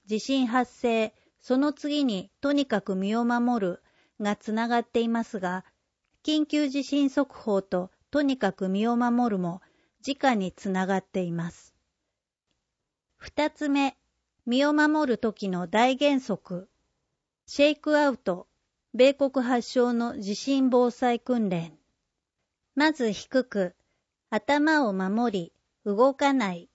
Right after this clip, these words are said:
説明。三つの動作がピクトグラムで表されています。一、まず低く、机の手前で身をかがめています。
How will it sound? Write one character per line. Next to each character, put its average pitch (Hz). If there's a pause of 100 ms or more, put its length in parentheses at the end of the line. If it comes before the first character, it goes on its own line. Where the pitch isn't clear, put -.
(1120)
説 247
明。 269 (880)
三 247
つ 320
の 302
動 226
作 202
が 190
ピ -
ク -
ト 285
グ 294
ラ 277
ム 202
で 185
表 202
さ 233
れ 208
て -
い 165
ま 165
す。 - (1040)
一、 277 (420)
ま 302
ず 233
低 262
く、 190 (760)
机 294
の 294
手 269
前 269
で 254
身 226
を 262
か 262
が 247
め 247
て -
い 208
ま 202
す。 -